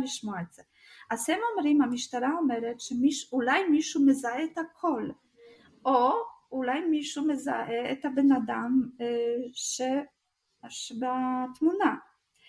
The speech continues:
ו-, וגם הם אומרים שלשים לב על אנשים, כי הם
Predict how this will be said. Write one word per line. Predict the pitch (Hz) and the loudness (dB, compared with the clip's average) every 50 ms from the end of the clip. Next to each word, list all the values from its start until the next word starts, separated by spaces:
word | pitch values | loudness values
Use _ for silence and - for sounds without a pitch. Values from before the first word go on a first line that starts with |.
| - - - - - - _ _ _ _ _ _ | -20 -20 -20 -20 -20 -20 _ _ _ _ _ _
ו-, | 226 233 214 214 240 254 269 254 247 262 262 247 226 208 - _ - 226 226 | -14 -12 -10 -6 -2 0 2 2 2 2 0 -2 -4 -10 -12 _ -8 -6 -4
וגם | 233 226 226 226 240 285 359 381 | -4 -4 -2 0 0 0 0 2
הם | 349 320 302 | 2 4 6
אומרים | 294 277 277 262 254 220 208 202 233 285 359 349 - _ _ _ _ _ | 6 6 6 6 4 0 -4 -4 -4 -6 -6 -8 -12 _ _ _ _ _
שלשים | - - - - 262 247 240 233 226 226 233 233 226 233 - - 330 330 381 381 | -8 -8 -4 -2 -2 0 0 0 0 0 -2 -2 -4 -4 -4 -4 -2 -2 0 2
לב | 311 311 370 381 - - - | 4 4 4 2 0 0 -2
על | 277 262 | 0 0
אנשים, | - 247 240 240 247 - - 240 240 240 | 0 -2 -2 -4 -4 -4 -4 -6 -6 -6
כי | - 302 | -6 -6
הם | - | -6